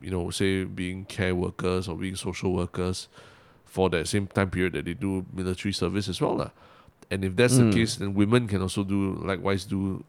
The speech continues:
Speaker 1: uh, a similar, uh, make a similar choice,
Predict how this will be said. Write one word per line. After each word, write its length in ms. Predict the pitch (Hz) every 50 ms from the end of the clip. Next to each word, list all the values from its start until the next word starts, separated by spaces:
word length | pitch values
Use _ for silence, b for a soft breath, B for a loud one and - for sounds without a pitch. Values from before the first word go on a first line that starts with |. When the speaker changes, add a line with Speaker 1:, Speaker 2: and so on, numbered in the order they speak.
| - -
Speaker 1:
uh, 380 | 92 92 90 87 - 67 - - -
a 100 | - 90
similar, 640 | - - 98 95 95 95 92 95 92 92 92 95 - _ _ _ -
uh, 120 | 95 90
make 180 | 101 107 104 90
a 60 | 95
similar 280 | - - 92 95 98 95
choice, 420 | - - 87 98 127 - - -